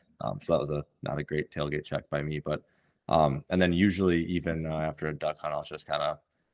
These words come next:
check her face over, look at her gum line, and, uh, and then do a quick eye check, make sure nothing got in there from sending her some,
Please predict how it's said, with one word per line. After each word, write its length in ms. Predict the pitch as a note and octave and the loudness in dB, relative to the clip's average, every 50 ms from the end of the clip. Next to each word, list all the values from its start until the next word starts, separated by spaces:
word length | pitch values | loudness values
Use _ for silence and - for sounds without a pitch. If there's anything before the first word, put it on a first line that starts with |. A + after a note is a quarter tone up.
| _ - | _ -10
check 160 | - - E2 - | -4 -4 -4 -4
her 80 | D#2+ | -4
face 300 | - - E2 D#2+ D#2 - | -2 0 2 2 2 2
over, 440 | E2+ D#2+ D2+ D2 D2+ D2+ D2+ D2 C#2+ - _ - | 0 0 0 0 -2 -2 -4 -6 -8 -10 _ -12
look 200 | - D#2 D2+ D2 E2+ | -8 -8 -6 -4 -4
at 80 | D#2 | -4
her 180 | D2 D2 D2 - _ _ _ | -2 -4 -4 -6 _ _ _
gum 200 | - D#2+ D#2 D2+ D2+ | -2 -2 0 0 0
line, 360 | D#2 D2+ D#2 D#2 D2+ D2+ D2 | 0 0 0 0 -2 -2 -2
and, 180 | D2 D2 D2 | -4 -4 -2
uh, 240 | D2 D2 D2 D2+ D2+ D2+ | -2 -2 -2 -4 -4 -6
and 80 | - D#2+ | -8 -8
then 140 | D2+ D2+ D2 - _ - | -6 -6 -8 -10 _ -6
do 100 | D#2+ D2+ | -4 -4
a 60 | D2 | -4
quick 260 | - - D#2+ D#2 - _ _ _ _ _ - | -4 -4 -4 -4 -6 _ _ _ _ _ -2
eye 180 | D#2 D#2 D#2 D#2 | 0 0 0 0
check, 380 | D2+ - - E2 D2+ D#2 - - - | -2 -4 0 0 0 0 0 -6 -10
make 140 | E2 D#2+ - | -10 -8 -8
sure 140 | - E2 D#2 | -6 -6 -6
nothing 280 | C#2+ C#2+ - - E2 | -6 -6 -6 -8 -4
got 180 | - C#2+ C#2+ C#2+ | -2 -2 -2 -2
in 100 | C#2+ C#2+ | -2 -2
there 160 | D2 D2 D2 D2+ | -4 -4 -4 -6
from 180 | - D2+ D2+ - | -6 -6 -8 -6
sending 220 | - D#2 D2+ D2+ | -6 -6 -4 -4
her 240 | D2 D2+ D2+ D2+ D2+ | -4 -6 -6 -8 -8
some, 340 | - - D#2 D2+ D2+ D#2 | -8 -6 -6 -6 -6 -8